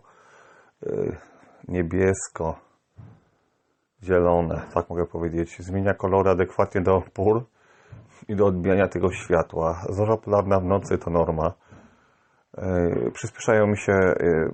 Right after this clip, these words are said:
jakby obrazy, tak jakbym miał podgląd do tej planety, jakbym szczytywał wiedzę o tej planecie. Może to właśnie te kryształy, które były i ta podążenie się do czyjego oka powoduje, że człowiek ma wiedzę o tej planecie.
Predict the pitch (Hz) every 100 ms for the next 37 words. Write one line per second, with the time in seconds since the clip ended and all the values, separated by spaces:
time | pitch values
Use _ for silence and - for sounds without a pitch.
0 | - - 98 95 - 92 95 95 82 80
1 | 90 87 85 85 87 90 87 87 - 101
2 | 92 87 80 - 87 90 82 82 92 -
3 | 101 104 113 117 104 120 107 90 80 -
4 | 78 80 - 80 80 _ _ _ _ _
5 | - 101 95 104 101 - 92 98 - 92
6 | 107 98 90 - 87 85 95 90 85 95
7 | 90 - 90 - 87 90 98 90 95 87
8 | 92 95 101 95 92 - - _ - 98
9 | 95 98 98 98 90 90 87 - 90 87
10 | 90 87 87 82 80 76 76 69 - -